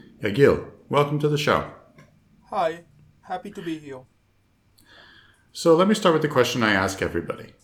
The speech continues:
Speaker 1: Um, how did you get into this? It would seem to be a subject that's been pretty thoroughly studied from every possible angle. Uh, books on, uh,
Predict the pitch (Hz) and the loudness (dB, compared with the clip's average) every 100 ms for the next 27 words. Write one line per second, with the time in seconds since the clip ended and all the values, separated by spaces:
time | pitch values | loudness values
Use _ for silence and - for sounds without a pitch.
0 | _ _ - 101 98 101 101 120 - - | _ _ -10 -6 -4 -4 -6 -10 -14 -12
1 | - 147 185 160 160 151 143 147 98 80 | 0 0 0 0 4 6 4 2 -2 -4
2 | 76 - - 101 - - - 151 160 151 | -6 -8 -6 -8 -6 -6 -2 -2 -2 -4
3 | 131 120 - 120 117 117 113 110 - 101 | -2 -2 0 0 0 -2 -2 -4 -6 -4
4 | 98 95 95 92 _ - - - 135 127 | -4 -6 -8 -14 _ -20 -20 -4 2 2
5 | 120 117 117 - - - 117 117 113 110 | 2 -2 -6 -12 -20 -4 2 4 6 4
6 | 107 104 98 98 98 _ _ _ _ - | 2 0 -2 -6 -16 _ _ _ _ -14
7 | - - 101 107 104 - 95 98 104 101 | -6 0 2 2 -2 -4 -4 -2 -2 -2
8 | 101 101 104 90 92 90 101 80 73 73 | -2 -2 -2 -2 -2 -2 -4 -4 -4 -6
9 | 73 73 92 87 - 92 82 80 76 76 | -8 -4 -2 -2 -4 -6 -4 -6 -8 -10